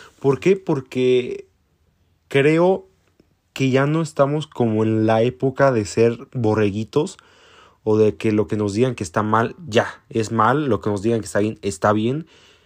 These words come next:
Claro que sí, a veces nos comportamos como borreguitos, y borreguitos lo entendemos como que el-, siguen todo lo que se diga, ¿no? Pero yo creo que gran parte de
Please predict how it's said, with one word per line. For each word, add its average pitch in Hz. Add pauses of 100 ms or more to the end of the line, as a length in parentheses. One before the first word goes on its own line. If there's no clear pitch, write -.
(200)
Claro 185
que 110
sí, 135
a 107
veces 117
nos 110
comportamos 107
como 107
borreguitos, 101
y 101
borreguitos 107
lo 120
entendemos 110
como 95
que 113
el-, 101
siguen 135
todo 123
lo 110
que 95
se 98
diga, 101
¿no? 131 (560)
Pero 139
yo 185
creo 208
que 196
gran 147
parte 143
de 113